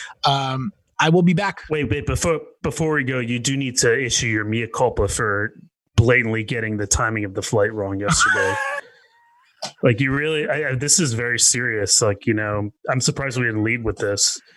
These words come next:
Speaker 1: You're
Speaker 2: A
Speaker 1: right.
Speaker 2: reporter
Speaker 1: I
Speaker 2: can't get things wrong like that.
Speaker 1: So I,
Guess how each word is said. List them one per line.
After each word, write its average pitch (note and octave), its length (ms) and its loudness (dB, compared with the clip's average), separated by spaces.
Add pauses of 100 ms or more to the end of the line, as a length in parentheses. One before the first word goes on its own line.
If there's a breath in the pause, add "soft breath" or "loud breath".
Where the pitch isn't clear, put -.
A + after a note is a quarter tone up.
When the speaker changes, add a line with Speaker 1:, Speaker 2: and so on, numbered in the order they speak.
(340 soft breath)
Speaker 1:
You're G#3+ 140 8
Speaker 2:
A G#3+ 40 8
Speaker 1:
right. G#3+ 200 6
Speaker 2:
reporter D#3 260 0
Speaker 1:
I F3 100 -2
Speaker 2:
can't C3+ 140 -4
get C3+ 200 -8
things C3 240 2
wrong B2 360 0
like G#2 220 -2
that. G#2 280 -2 (340)
Speaker 1:
So F3+ 240 4
I, D#3+ 240 0